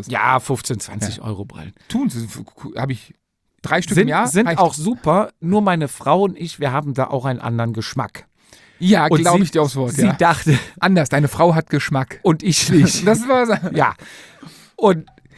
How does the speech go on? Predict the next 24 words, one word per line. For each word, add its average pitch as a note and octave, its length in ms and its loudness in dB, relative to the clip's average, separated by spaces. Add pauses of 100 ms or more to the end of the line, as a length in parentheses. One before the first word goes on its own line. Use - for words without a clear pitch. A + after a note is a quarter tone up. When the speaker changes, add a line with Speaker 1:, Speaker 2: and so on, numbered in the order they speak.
(340)
Speaker 2:
und D#3 180 0
sie E3+ 160 2
holt A3 240 4
dann F3 140 2
halt D#3 240 0
Brillen G#3 520 0 (880)
dass - 180 0
sie E3+ 120 0
denkt, D#3 320 0
„Komm, F#3 220 -2
dann C3+ 200 2
hast F#3 180 0
du E3 60 0
mal D3 160 0
was C#3+ 140 -2
Gescheites C#3 580 -4
an.“ C#3 200 -2
Speaker 1:
Ja. F3+ 220 -4 (240)
Speaker 2:
Aber D#3 280 0
die F3+ 180 -2
Brillen, E3+ 400 0
die D#3+ 160 0
sie D3+ 240 -2
holt, D#3 420 2